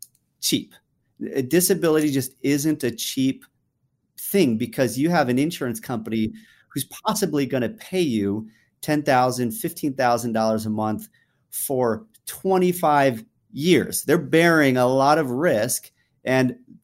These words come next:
to the extent that they're bearing risk, to that same extent, are they gonna charge a, a higher premium? Life insurance, it's like a commodity, and the probabilities of using it are pretty darn low.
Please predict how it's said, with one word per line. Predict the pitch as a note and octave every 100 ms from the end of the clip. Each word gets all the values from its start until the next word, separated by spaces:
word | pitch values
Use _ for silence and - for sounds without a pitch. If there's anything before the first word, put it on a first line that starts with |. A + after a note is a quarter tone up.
| -
to | -
the | C3
extent | B2+ - C#3+
that | B2+
they're | A#2+ A#2
bearing | E3+ F3 D3+ C3
risk, | B2+ B2 -
to | B2+
that | B2
same | - B2+
extent, | A2+ - B2+ A#2
are | A2
they | A2
gonna | A2+ A2 G2+ - -
charge | - B2 A#2 A2
a, | G2+ F#2+
a | G#2
higher | - A2+ G2+ F#2+ _ _ _
premium? | - E3+ C3 G2 - _
Life | C3+ E3 C4+ -
insurance, | D#3+ C3 - C#3 C3+ B2 - _ _
it's | F3 F3 F3
like | D3 -
a |
commodity, | A2 - A2 A2+ A2 G2 F2+ E2 _ _ -
and | B2 B2+
the | A#2+
probabilities | - E3+ D3+ B2+ B2 C3 B2 A2
of |
using | A2 A2 A2
it | G#2+
are | G2
pretty | - - E3+ C3+
darn | A#2 A2 G#2
low. | G#2+ G2 F2+